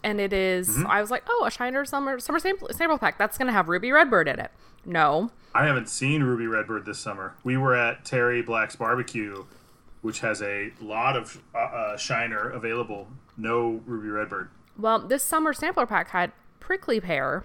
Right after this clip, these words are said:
Speaker 1: which I'm familiar with, cherry limeade,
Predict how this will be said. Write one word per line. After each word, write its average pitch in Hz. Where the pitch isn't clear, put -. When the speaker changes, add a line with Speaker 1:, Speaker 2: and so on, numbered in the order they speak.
Speaker 1:
which -
I'm 190
familiar 156
with, 151
cherry 359
limeade, 262